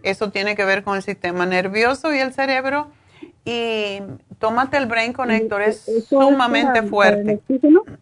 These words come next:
Speaker 1: Para oxígeno y para nutrir tu cerebro, porque lo que te está pasando con ese tic, como te digo,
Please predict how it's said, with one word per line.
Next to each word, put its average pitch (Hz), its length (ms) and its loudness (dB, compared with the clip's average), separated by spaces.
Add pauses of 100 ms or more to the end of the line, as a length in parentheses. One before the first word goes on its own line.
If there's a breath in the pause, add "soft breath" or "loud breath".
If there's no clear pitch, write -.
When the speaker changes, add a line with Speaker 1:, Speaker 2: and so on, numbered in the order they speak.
(580)
Speaker 1:
Para 190 300 6
oxígeno 311 840 -2 (440 loud breath)
y 214 180 -4
para 196 520 4
nutrir 208 880 -2
tu 208 140 -8
cerebro, 185 560 -2
porque 214 240 -2
lo 226 120 0
que 220 120 -2
te 233 100 -6
está 277 240 -2
pasando 294 540 -2
con 220 160 -6
ese 226 260 -6
tic, 247 380 -6
como 190 340 -10
te 185 160 -4
digo, 277 480 -4